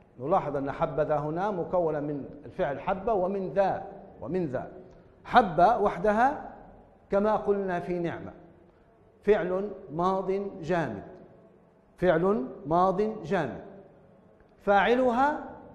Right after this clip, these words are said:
هنا حبذا ولا حبذا، دائمًا فاعلها هو اسم الإشارة المتصل بها، اسم الإشارة المتصل بها، هذا فاعلها دائمًا.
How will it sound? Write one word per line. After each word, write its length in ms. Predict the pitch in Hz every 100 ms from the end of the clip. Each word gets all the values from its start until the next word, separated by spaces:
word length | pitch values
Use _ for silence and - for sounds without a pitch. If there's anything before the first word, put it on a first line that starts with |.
| - - - - -
هنا 180 | 165 147
حبذا 420 | - 185 160 151
ولا 240 | 151 143
حبذا، 400 | 139 190 165 156
دائمًا 640 | 139 139 226 285 254 240 226
فاعلها 840 | 220 208 202 214 202 196 196 196 190
هو 420 | 180 196 185 190 - - - - 233
اسم 300 | - 175 175
الإشارة 840 | 170 165 208 208 190 185 190 - - - - - - - -
المتصل 840 | 165 170 170 170 190 226 208 180 170
بها، 520 | 151 190 143 131 104 - - - - - _ _ _ 190
اسم 240 | 175 156
الإشارة 640 | 143 139 185 196 233 262 - - 196
المتصل 720 | 190 165 - 233 220 160 135
بها، 220 | 110 - - - -
هذا 240 | 214 175
فاعلها 460 | 156 170 185 190 196
دائمًا. 540 | 156 170 135 135 113